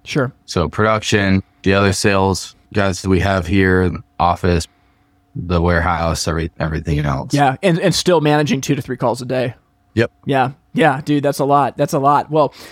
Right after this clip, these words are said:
Speaker 1: I'm really glad you're here. And what this episode, you know, is gonna dive deep on is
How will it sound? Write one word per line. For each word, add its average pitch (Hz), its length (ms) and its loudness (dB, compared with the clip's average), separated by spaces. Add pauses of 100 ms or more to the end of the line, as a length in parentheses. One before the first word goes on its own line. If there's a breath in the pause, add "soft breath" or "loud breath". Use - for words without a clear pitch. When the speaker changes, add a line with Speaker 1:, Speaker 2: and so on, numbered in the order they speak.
(200 loud breath)
Speaker 1:
I'm - 140 2
really 247 140 2
glad 214 240 2
you're 170 100 0
here. 156 340 2
And 156 380 0 (340)
what 160 540 0
this 160 340 0
episode, 165 560 0
you 160 60 -2
know, 143 80 0
is 139 100 -2
gonna 143 140 -2
dive 131 240 2
deep 143 220 0
on 135 220 0
is 131 560 0